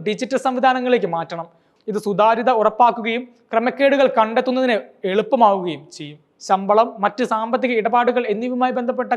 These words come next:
കർശനമായ ആന്തരിക ഓഡിറ്റ് സംവിധാനങ്ങൾ ഏർപ്പെടുത്തണം. ഓരോ തലത്തിലുള്ള ഉദ്യോഗസ്ഥരുടെ ഉത്തരവാദിത്തങ്ങൾ കൃത്യമായി നിർവചിക്കുകയും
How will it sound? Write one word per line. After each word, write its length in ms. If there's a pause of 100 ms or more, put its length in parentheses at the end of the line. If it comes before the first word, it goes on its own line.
(140)
കർശനമായ 520 (220)
ആന്തരിക 380 (100)
ഓഡിറ്റ് 300
സംവിധാനങ്ങൾ 520 (120)
ഏർപ്പെടുത്തണം. 480 (480)
ഓരോ 180 (120)
തലത്തിലുള്ള 580
ഉദ്യോഗസ്ഥരുടെ 580
ഉത്തരവാദിത്തങ്ങൾ 760 (100)
കൃത്യമായി 540
നിർവചിക്കുകയും 680